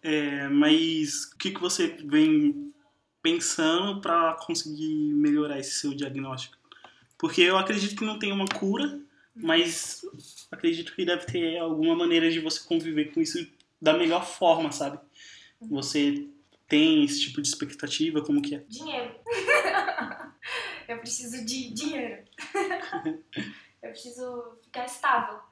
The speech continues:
Speaker 2: porque o meu transtorno é instável, então eu preciso me estabilizar. Eu sei disso.
Speaker 1: Certo.
Speaker 2: Então, eu sinto que eu tô no caminho. Eu tenho que fazer minha faculdade.
Speaker 1: Certo.
Speaker 2: Eu não desisti. Então, tá tudo indo. Vamos ver.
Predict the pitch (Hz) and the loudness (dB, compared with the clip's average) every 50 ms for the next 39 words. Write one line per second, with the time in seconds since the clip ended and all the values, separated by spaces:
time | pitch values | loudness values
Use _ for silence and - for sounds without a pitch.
0 | _ _ _ _ 240 240 240 - 247 233 233 233 226 226 226 233 226 226 226 226 | _ _ _ _ -10 -10 -8 -6 -8 -8 -8 -8 -10 -12 -12 -10 -10 -10 -10 -12
1 | 226 220 - _ _ _ _ _ - 247 254 262 - 269 277 302 330 - - 240 | -14 -16 -20 _ _ _ _ _ -16 -14 -12 -10 -10 -10 -8 -8 -8 -6 -6 -6
2 | 247 247 262 - - - 202 196 196 196 196 196 - - 214 214 208 214 214 214 | -6 -8 -10 -10 -8 -6 -6 -4 -6 -8 -12 -16 -18 -18 -18 -14 -12 -12 -12 -12
3 | 214 - 247 247 247 254 254 254 254 240 - - 254 247 - - - 262 226 185 | -12 -14 -14 -14 -14 -16 -16 -18 -18 -16 -14 -12 -12 -12 -12 -12 -10 -8 -8 -8
4 | - - - - _ _ _ _ - _ - 240 226 - 262 262 254 254 247 247 | -8 -10 -16 -20 _ _ _ _ -20 _ -16 -14 -14 -14 -14 -16 -16 -14 -12 -12
5 | 240 208 - - - - _ - - 143 139 - - - - _ - 233 233 233 | -12 -12 -14 -16 -16 -20 _ -12 -10 -10 -10 -12 -16 -20 -20 _ -20 -18 -16 -16
6 | 226 233 247 - 269 _ _ - 247 247 254 254 - 311 320 320 330 330 392 403 | -14 -16 -16 -18 -20 _ _ -18 -16 -16 -14 -14 -14 -14 -14 -14 -16 -16 -16 -18
7 | - - 359 349 349 - 349 339 339 - - 349 339 294 247 226 214 208 202 196 | -16 -14 -14 -14 -12 -12 -12 -12 -14 -14 -16 -16 -16 -14 -14 -14 -14 -14 -16 -18
8 | 196 - _ - 226 233 254 247 247 - 294 285 285 277 285 285 294 294 294 - | -20 -20 _ -18 -16 -16 -16 -16 -16 -14 -16 -14 -14 -14 -14 -12 -12 -12 -10 -10
9 | 277 240 196 190 190 196 - _ - - - 147 143 143 - - _ - 226 220 | -8 -8 -8 -10 -12 -16 -18 _ -20 -18 -16 -16 -16 -16 -18 -20 _ -20 -18 -16
10 | 220 226 226 220 220 285 285 285 - - 240 214 196 196 - 208 220 220 214 - | -14 -14 -14 -16 -16 -16 -16 -16 -16 -16 -18 -20 -20 -20 -20 -18 -18 -18 -18 -16
11 | 233 214 214 214 226 233 - _ _ 240 226 226 226 - _ 240 233 226 226 254 | -16 -16 -14 -14 -16 -16 -18 _ _ -20 -18 -18 -20 -20 _ -20 -20 -20 -20 -18
12 | 277 294 330 370 381 - _ _ _ - 254 247 233 208 196 196 202 - _ _ | -16 -16 -16 -16 -18 -20 _ _ _ -20 -18 -16 -16 -14 -14 -16 -18 -20 _ _
13 | _ _ _ _ 214 208 214 226 277 285 226 | _ _ _ _ -20 -20 -20 -20 -20 -20 -20